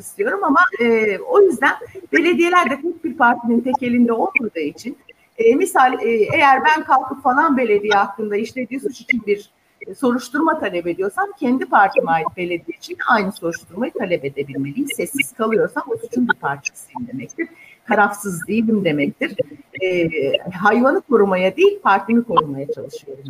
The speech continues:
demektir. Yani biraz böyle, e, daha vicdanlı, daha objektif, daha tarafsız hayvan hakları konusunda, yaşam hakkı konusunda, her türlü yaşam hakkını savunurken bu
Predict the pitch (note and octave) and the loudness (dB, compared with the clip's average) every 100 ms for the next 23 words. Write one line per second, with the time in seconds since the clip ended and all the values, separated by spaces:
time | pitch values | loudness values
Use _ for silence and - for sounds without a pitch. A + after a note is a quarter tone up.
0 | - A#3 - - G4+ - - _ - - | -14 -16 -12 -8 -8 -10 -20 _ -2 0
1 | F4 F4+ A4+ F4+ D4+ B3 C4+ D#4 F#4+ A3+ | 2 4 6 6 2 0 0 2 2 4
2 | A3 G#3+ G3+ G3+ E4 C4 F3+ G3+ E3+ F3+ | 4 4 2 2 2 2 -2 -6 -4 -4
3 | E3+ D#3+ C4+ A#3+ F#3+ G#3+ - - - F3+ | -4 -4 -4 -2 0 4 2 2 -4 -4
4 | E3 E3+ A#3 - C#4+ - F#3 A3 - B3 | -4 -6 -6 -8 -12 -6 -4 -2 -4 -2
5 | F3+ E3 - C#4+ - G3+ G#3 A#3 F#4+ C4+ | -2 -2 -6 -12 -6 0 0 2 0 0
6 | G3+ F3 - - D#3+ - D#3 B2+ D3+ - | -4 -4 -6 -8 -14 -12 -8 -6 -6 -6
7 | - - F#4+ A#3+ - - _ - C#3+ C3+ | -4 0 2 2 0 -4 _ -12 -10 -10
8 | - A2+ G2+ - D4 F4+ C#4+ F#3+ F3 E3+ | -12 -12 -10 0 2 2 -2 -4 -4 -4
9 | - D#4+ A#3+ F#4 E3 D3+ F#3 G3+ D4+ G4+ | 2 2 2 -2 -10 -8 -4 2 2 2
10 | - F3 C#3+ E3+ D#3+ | 2 0 0 -2 -4